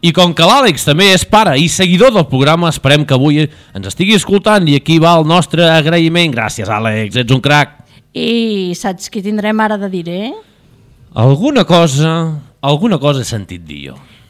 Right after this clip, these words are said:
Speaker 2: Tindrem en Tom Falqués amb un equip nou, encara que alguns membres de la Junta continuen, eh? La ràdio de Sant Feliu té moltes propostes i moltes ganes de seguir els projectes que s'han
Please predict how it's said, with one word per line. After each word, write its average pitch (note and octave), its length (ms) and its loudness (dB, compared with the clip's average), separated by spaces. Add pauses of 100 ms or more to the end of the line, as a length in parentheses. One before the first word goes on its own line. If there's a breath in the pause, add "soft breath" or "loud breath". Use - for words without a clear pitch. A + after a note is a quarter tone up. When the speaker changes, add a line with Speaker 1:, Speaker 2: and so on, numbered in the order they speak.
Speaker 2:
Tindrem C4+ 540 2 (180)
en B3+ 240 2
Tom E4 240 0
Falqués E3+ 540 -6 (180)
amb B3 160 0
un D4 80 -2
equip D4 240 -4
nou, E3 300 -6 (100)
encara G3 320 -8
que B3 80 0
alguns A#3 320 2
membres A3 380 -2
de A3+ 100 -2
la A3 80 0
Junta G3+ 320 -4
continuen, E3+ 640 -4
eh? D#3 60 -12 (500 soft breath)
La B3 160 2
ràdio D4+ 160 -2
de C#4+ 160 -2
Sant C4 160 -4
Feliu C#4 240 -6
té B3+ 160 -4
moltes D4+ 400 -2
propostes C4+ 640 -4
i B3+ 80 -2
moltes B3+ 340 0
ganes B3+ 220 -4
de A#3+ 80 -8
seguir A3+ 320 -6
els B3 100 -8
projectes A3 540 -8
que G3 80 -10
s'han A#3 160 -4